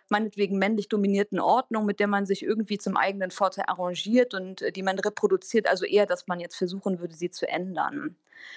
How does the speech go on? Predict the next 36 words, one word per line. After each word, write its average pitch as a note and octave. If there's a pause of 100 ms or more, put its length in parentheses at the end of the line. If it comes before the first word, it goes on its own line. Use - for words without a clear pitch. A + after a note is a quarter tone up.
(260)
Dass F#3+
Haley A3+
ein F#3+
Opfer -
ist -
desselben F3+
Pornosystems, E3+
das F3+
sie F3+
zu -
einer F3
Gewinnerin E3
macht -
und G3
dass A3+
sie A#3
daran F#3+
auch E3
Täterin G3+
ist, F3
das F3
wird G#3
ihr A#3+
erst A3+
im A#3+
Gespräch B3
mit B3
ihrer A3+
Anwältin E3+
deutlich E3
später, E3+
Stella, F#3+ (400)
deren B3
bürgerlich-liberaler G3+
Feminismus F3+
wiederum F#3